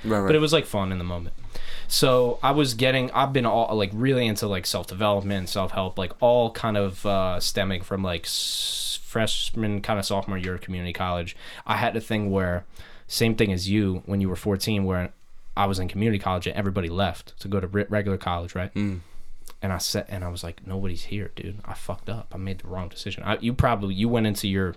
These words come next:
Speaker 2: you know, kind of started to do your
Speaker 1: No, but
Speaker 2: research,
Speaker 1: it,
Speaker 2: right?
Speaker 1: it
Speaker 2: And it really was that, though. It was like, "Yo, like, I, it's me. Like, it's only me," right? Like, that thought of, like, "It's just me. So what do I do? I gotta get better."
Speaker 1: Yeah.
Speaker 2: And so I,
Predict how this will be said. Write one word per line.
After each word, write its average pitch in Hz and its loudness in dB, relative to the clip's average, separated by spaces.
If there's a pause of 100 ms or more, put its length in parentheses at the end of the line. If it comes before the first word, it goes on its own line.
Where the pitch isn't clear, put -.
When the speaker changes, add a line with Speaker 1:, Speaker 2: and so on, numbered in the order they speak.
Speaker 2:
you 98 -4
know, 87 -6
kind 92 -4
of 87 -10
started 95 -2
to - -12
do 95 -4
your 110 2
Speaker 1:
No, 147 6
but - 2
Speaker 2:
research, 92 -2
Speaker 1:
it, 95 0
Speaker 2:
right? 95 -2
Speaker 1:
it - 0
Speaker 2:
And 101 -2
it 98 -2
really 101 0
was 107 2
that, 90 -2
though. 92 -2
It 98 0
was 107 0
like, 92 0 (240)
"Yo, 107 4
like, 90 0
I, 95 4
it's 107 0
me. 95 -2
Like, 98 0
it's 98 -2
only 101 2
me," 98 2
right? 90 2
Like, 92 -2
that 98 0
thought 101 4
of, 90 -2
like, 87 -4 (100)
"It's 92 -2
just 98 2
me. 101 2
So - 0
what 104 2
do 98 2
I 90 2
do? 107 -2 (120)
I - -8
gotta 80 -4
get - -10
better." 87 -2 (100)
Speaker 1:
Yeah. 95 -4 (520)
Speaker 2:
And 95 2
so 98 4
I, 107 4